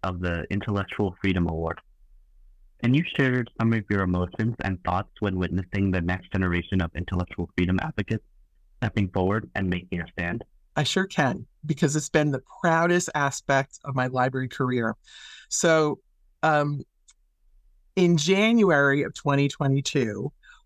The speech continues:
Speaker 2: all five books were retained. The Board of Education said,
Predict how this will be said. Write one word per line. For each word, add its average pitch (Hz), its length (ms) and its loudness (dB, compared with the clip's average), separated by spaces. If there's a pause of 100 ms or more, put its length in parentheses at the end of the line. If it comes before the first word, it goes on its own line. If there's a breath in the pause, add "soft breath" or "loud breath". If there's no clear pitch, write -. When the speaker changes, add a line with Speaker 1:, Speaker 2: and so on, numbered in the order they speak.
(120)
Speaker 2:
all 185 320 6
five 147 500 0 (140)
books - 580 -2 (260)
were 131 200 4
retained. 120 640 -2
The 143 80 0
Board 147 240 2
of 147 80 0
Education 135 640 0
said, 127 280 -2